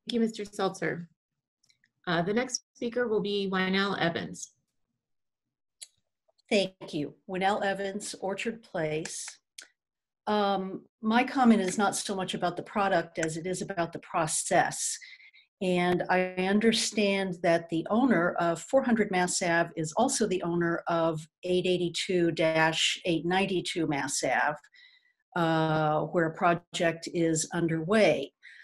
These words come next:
Speaker 2: I was out walking the other night and got into a conversation, this was probably about two weeks ago, with the direct abutters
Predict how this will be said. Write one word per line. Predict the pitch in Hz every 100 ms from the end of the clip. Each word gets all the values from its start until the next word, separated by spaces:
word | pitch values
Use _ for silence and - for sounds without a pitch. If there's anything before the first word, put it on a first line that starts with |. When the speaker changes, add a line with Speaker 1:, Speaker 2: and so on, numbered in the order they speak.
| - - _ -
Speaker 2:
I | 196 220
was | 226 220
out | 190 185
walking | 185 208 214 185
the | 180
other | 170 165
night | 165 160 175 170
and | 165
got | 175
into | 190 180 180
a |
conversation, | 156 190 175 185 - 170 160 - 151 175 -
this | 170 -
was | 160 - _
probably | 185 170 180
about | 165 160
two | - 208
weeks | 170 -
ago, | 156 160 151 160 - - - _ -
with | 175 185 -
the | 185 180 175
direct | 180 165 196 214 - - 180
abutters | 156 190 185 - - - -